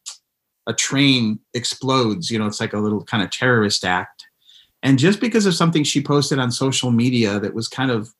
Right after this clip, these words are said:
not even that pertinent, and because, and this happens right at the beginning, uh, and because she was there when the explosion happened, she basically gets framed for it.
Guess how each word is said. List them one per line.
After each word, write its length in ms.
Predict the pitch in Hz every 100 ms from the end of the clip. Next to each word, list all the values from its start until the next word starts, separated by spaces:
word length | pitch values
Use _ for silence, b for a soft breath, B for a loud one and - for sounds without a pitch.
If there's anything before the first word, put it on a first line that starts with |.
| _ _ _ -
not 140 | 120
even 360 | 123 113 104 104 _ _ _ _ 107
that 300 | 127 120 -
pertinent, 540 | 156 151 117 104 107 _ _ _ _ -
and 380 | 139 139 131
because, 600 | 117 120 - 123 120 113
and 120 | 120 127
this 140 | 127
happens 280 | 131 131 120
right 120 | 113
at 60 | 107
the 60 |
beginning, 380 | 98 101 92 87 b b b b
uh, 160 | 123 -
and 160 | 131
because 280 | 127 123 156
she 140 | - 139
was 280 | 131 117
there 320 | 110 123 131 127
when 420 | 120 113 107 107
the 120 | 117
explosion 500 | 101 - 165 165 123
happened, 460 | 113 104 117 107 104 _ _ _ _ _ _
she 220 | - 147
basically 420 | 139 135 - 127
gets 200 | 113 107
framed 380 | - 117 110 107
for 260 | - 107
it. 120 | 95